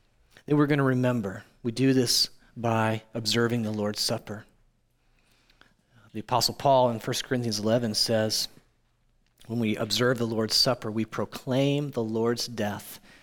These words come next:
until he comes." So that's what we're gonna do this morning. We have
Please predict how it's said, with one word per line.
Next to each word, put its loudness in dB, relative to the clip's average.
until -4
he -12
comes." -4
So -2
that's 2
what -6
we're 0
gonna 0
do 2
this 0
morning. 0
We -2
have 0